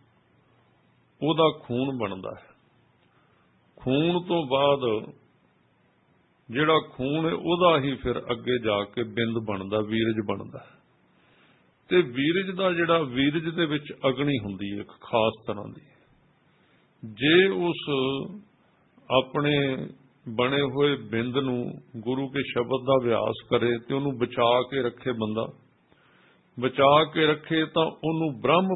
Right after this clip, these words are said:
ਪਰ ਜਾਰੈ, ਉਹਨੂੰ ਬ੍ਰਹਮ ਅਗਨੀ ਦੇ ਵਿੱਚ, ਯਾਨੀ ਕਿ ਉਸ ਪਾਵਰ ਨੂੰ, ਕਾਮ ਦੀ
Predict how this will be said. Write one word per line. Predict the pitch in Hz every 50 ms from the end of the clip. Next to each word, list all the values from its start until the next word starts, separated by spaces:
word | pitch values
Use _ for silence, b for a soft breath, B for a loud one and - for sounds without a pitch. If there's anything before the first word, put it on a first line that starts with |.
| 170 -
ਪਰ | 147 135 131
ਜਾਰੈ, | 110 107 104 98 98 98 95 95 - - _ _ _ _ _ b b b b b b b b b b b _ _ -
ਉਹਨੂੰ | 160 180 185 190 196 190 160 117
ਬ੍ਰਹਮ | 117 131 147 170 180 185 185 - 143
ਅਗਨੀ | 143 131 135 143 143 143
ਦੇ | 135 - 139 131
ਵਿੱਚ, | 117 127 123 - 127 120 110
ਯਾਨੀ | 117 117 117 120 127 127
ਕਿ | 123 123 131 127
ਉਸ | - - - 139 139 139 135 - - 131 127 127 131 139 131 131 - - -
ਪਾਵਰ | 131 120 117 117 117 123 127 117
ਨੂੰ, | 110 113 113 113 113 110
ਕਾਮ | 113 - 123 120 117 117 123 123 123
ਦੀ | 120 123